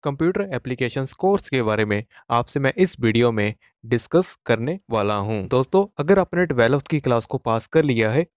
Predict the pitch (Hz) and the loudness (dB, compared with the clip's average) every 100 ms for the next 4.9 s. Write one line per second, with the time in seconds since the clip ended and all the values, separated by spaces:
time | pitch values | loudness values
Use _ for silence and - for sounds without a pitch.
0 | - 135 120 143 135 180 165 120 110 127 | 0 0 0 -2 4 4 4 2 2 0
1 | 120 131 - 120 151 175 196 147 123 - | -2 -8 -2 2 2 0 -2 0 0 -2
2 | 127 120 113 - 113 117 110 107 107 - | -2 -2 -2 -4 -4 -2 0 0 -2 -8
3 | - - 139 175 190 - 233 240 135 120 | -10 -4 -2 -2 -4 -2 -2 0 -2 0
4 | 127 - 110 - 123 113 104 120 165 | -2 0 0 0 -2 0 0 -4 -4